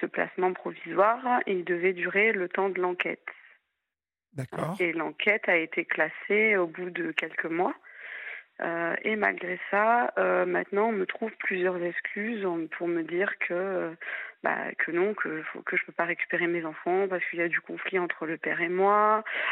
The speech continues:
Speaker 1: Euh, plein de, de, d'excuses, euh, qui aujourd'hui ne tiennent pas la route.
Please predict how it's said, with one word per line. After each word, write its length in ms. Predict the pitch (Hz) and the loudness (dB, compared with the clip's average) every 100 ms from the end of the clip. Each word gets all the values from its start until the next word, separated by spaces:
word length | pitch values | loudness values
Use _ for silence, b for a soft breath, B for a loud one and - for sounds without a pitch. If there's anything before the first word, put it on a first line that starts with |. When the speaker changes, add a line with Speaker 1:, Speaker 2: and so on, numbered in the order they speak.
| B B - | B B -2
Speaker 1:
Euh, 440 | 165 165 165 160 - - - - - _ _ | 0 0 0 -2 -4 -6 -8 -10 -16 _ _
plein 240 | 185 180 185 | -2 0 0
de, 480 | 175 165 165 160 156 | 0 -4 -4 -6 -6
de, 180 | 160 | -8
d'excuses, 680 | 156 175 - - - 202 180 | -2 -2 -2 -4 -2 -2 -4
euh, 500 | 170 160 156 151 151 151 | -6 -6 -8 -8 -10 -10
qui 140 | - | -8
aujourd'hui 400 | 156 160 160 180 | -8 -8 -6 0
ne 120 | 190 | 2
tiennent 260 | 170 - 160 | 2 -2 -2
pas 80 | 165 | 0
la 80 | 147 | 2
route. 240 | 202 262 | 0 -2